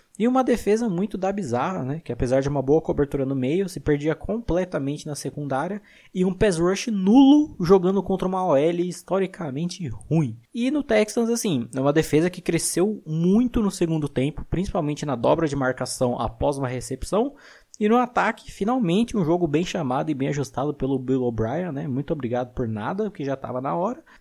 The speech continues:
E nesse ataque, mano, e-, esse belo trio formado por Deshaun Watson, Will Fuller e o D-Hops é uma parada, assim, se, mano, essa O L fosse, sei lá, a O L dos Colts, uma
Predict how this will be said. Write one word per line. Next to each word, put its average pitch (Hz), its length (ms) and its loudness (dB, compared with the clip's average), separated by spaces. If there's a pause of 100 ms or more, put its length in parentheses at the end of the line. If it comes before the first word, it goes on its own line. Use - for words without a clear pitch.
(140)
E 196 160 0
nesse 269 260 0
ataque, 160 480 -2
mano, 104 400 -4 (180)
e-, 180 320 -6
esse 196 300 -2
belo 185 400 4
trio 151 460 4
formado 127 520 0
por 120 400 0
Deshaun 131 540 -2
Watson, 120 480 -2 (400)
Will 151 240 6
Fuller 123 640 2 (140)
e 151 100 0
o 147 40 0
D-Hops 120 880 0
é 139 100 6
uma 170 160 6
parada, 113 760 2 (680)
assim, 117 540 -2 (180)
se, 226 420 -6 (160)
mano, 175 480 2
essa 170 360 -4
O 131 200 6
L 120 360 2
fosse, 120 880 -8
sei - 180 -6
lá, 98 260 -6 (140)
a 127 140 0
O 131 60 4
L 135 260 4
dos 117 260 -4
Colts, - 640 2
uma 110 140 -8